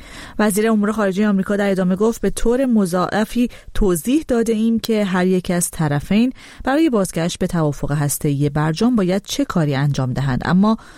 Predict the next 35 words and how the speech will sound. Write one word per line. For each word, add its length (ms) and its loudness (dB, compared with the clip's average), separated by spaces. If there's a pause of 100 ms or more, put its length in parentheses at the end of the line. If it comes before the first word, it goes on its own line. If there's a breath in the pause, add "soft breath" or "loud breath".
(180 loud breath)
پرسش 480 -2
بدون 320 0
پاسخ 440 -2
این 100 4
است 240 0
که 80 -4
آیا 400 0
ایران 560 0 (400 loud breath)
واقعاً 640 2
آماده 380 2
انجام 280 0
دادن 280 0
اقدامات 480 0
لازم 440 2
برای 300 0
بازگشت 640 -2 (300 loud breath)
به 100 0
تعهدات 580 0
است؟" 340 -2 (920 loud breath)
پنجمین 580 2
دور 380 2
مذاکرات 560 0
احیای 460 0
برجام 480 0
با 80 2
حضور 300 0
هیئت‌های 460 2
ایران 500 2
و 160 0
فرانسه، 640 0
آلمان، 460 2
بریتانیا، 500 0
روسیه 360 0
و 120 0
چین 300 0